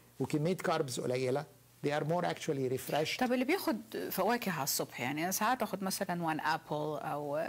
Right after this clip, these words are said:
Speaker 2: حاجة
Speaker 1: That's
Speaker 2: زي
Speaker 1: excellent because it
Speaker 2: آه.
Speaker 1: has the fibers,
Speaker 2: مم.
Speaker 1: it has the peel and the fibers، مش هيطلع السكر كده، و-، nutritious، والكاربز اللي فيها is good carbs because there are a lot of fibers.
Speaker 2: مم.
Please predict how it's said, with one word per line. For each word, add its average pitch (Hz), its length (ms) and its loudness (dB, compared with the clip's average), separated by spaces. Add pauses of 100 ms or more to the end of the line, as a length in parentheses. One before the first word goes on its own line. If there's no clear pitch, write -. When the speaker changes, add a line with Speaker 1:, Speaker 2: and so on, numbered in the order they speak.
Speaker 2:
حاجة 151 260 2
Speaker 1:
That's - 40 2
Speaker 2:
زي 196 240 4
Speaker 1:
excellent 131 360 -2
because 147 160 2
it 143 40 0
Speaker 2:
آه. 165 280 4
Speaker 1:
has - 40 2
the 156 120 0
fibers, 156 540 2 (240)
Speaker 2:
مم. 196 160 0 (280)
Speaker 1:
it 139 40 2
has 185 240 4 (120)
the 170 60 4 (160)
peel 202 220 6 (680)
and 151 160 2
the 139 40 2 (140)
fibers، 165 380 2 (120)
مش 123 280 -2
هيطلع 160 220 4
السكر - 440 0
كده، 135 360 0 (500)
و-، 135 440 0 (200)
nutritious، 190 720 2
والكاربز 196 600 2
اللي 156 160 2
فيها 196 340 4
is 147 240 0
good 233 260 4
carbs 151 340 2
because 147 220 -2
there 139 120 2
are 151 160 6
a 202 40 4
lot 202 100 -2
of - 160 -2
fibers. - 280 -2 (240)
Speaker 2:
مم. 196 200 -2